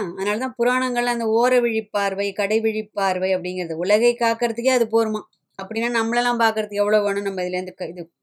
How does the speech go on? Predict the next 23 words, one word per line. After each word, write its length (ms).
கணக்கு 280
பண்ணிக்கலாம். 400
ஏன்னா 280
அம்பாள் 280
வந்து 220
கண்மூடி 500
கண் 260
திறக்கிறதுக்குள்ள 680
ஈரேழு 420
பதினான்கு 680
லோகங்களையும் 720
படைத்து 560
பின் 180
திரோபாவம் 560
செய்கின்றாள். 440
லலிதா 260
சஹஸ்ரநாமம் 600
சொல்றது 200
இல்லையா? 240
"உன்மேஷ 580
நிமிஷோத்பன்ன 920
விபன்ன 600
புவன 360